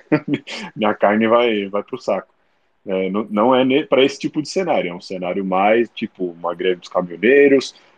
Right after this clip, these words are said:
um, um cenário hiperinflacionário, onde comece a ter escassez de alimentos no supermercado. Então, assim, pra que pelo menos você tenha um tempo ali, é,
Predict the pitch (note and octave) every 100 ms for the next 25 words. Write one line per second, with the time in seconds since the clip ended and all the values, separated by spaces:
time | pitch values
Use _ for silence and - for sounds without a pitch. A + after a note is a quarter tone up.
0 | _ G2 G2+ G2 F#2+ A2 G#2+ A#2 A2+ A2+
1 | A2+ - A2+ G#2+ G#2+ G2+ G#2+ F#2+ G#2+ C3
2 | B2+ A2 G#2 G2+ - F#2+ G2 - G2 -
3 | G2+ F#2+ - F#2+ - G#2 G2 F#2 F#2+ G2
4 | - F#2+ - F#2+ F2+ - F#2+ A2 B2+ B2+
5 | B2 _ _ _ _ - F2 - G#2+ A2
6 | A2+ F#2+ F#2+ - - G2+ G2+ G#2+ A#2 B2+
7 | - B2+ B2+ C#3 C#3 B2 A#2 E3+ G3 B2+
8 | F#2 A2+ E3+ B2 G2 F#2 F#2 F2+